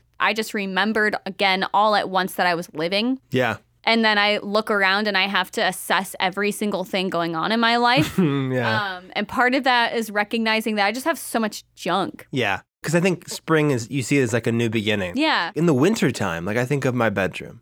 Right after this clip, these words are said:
Speaker 1: Mm-hmm.
Speaker 2: In the wintertime, my window just doesn't open. Fresh
Speaker 1: Mm.
Speaker 2: air has not been in my room for, like, six months.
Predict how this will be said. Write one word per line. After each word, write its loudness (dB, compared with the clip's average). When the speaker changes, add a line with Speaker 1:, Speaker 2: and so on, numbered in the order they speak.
Speaker 1:
Mm-hmm. 0
Speaker 2:
In 2
the 4
wintertime, 0
my 2
window 2
just -4
doesn't 2
open. -4
Fresh 2
Speaker 1:
Mm. 0
Speaker 2:
air 4
has 0
not 0
been 2
in 2
my 4
room 2
for, 0
like, -2
six -4
months. -8